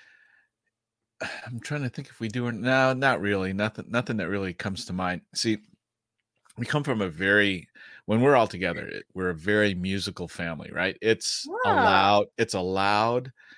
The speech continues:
Speaker 1: chaotic Filipino family, right?
Speaker 2: Uh-huh.
Speaker 1: And, uh, and so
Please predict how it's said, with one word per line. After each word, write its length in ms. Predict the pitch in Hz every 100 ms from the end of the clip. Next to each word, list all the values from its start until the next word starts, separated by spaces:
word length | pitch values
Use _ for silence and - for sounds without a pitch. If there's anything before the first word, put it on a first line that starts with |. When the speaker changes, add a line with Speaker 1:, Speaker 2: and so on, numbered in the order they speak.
| - _ -
Speaker 1:
chaotic 680 | - 101 98 95 98 104 -
Filipino 540 | - 98 90 101 85
family, 480 | 85 90 80 - 92 _
right? 240 | 90 101 - _ _ 226
Speaker 2:
Uh-huh. 420 | 214 208 208 -
Speaker 1:
And, 140 | 190
uh, 200 | 208 98 - _ _
and 160 | 113 101
so 440 | - 113 104 98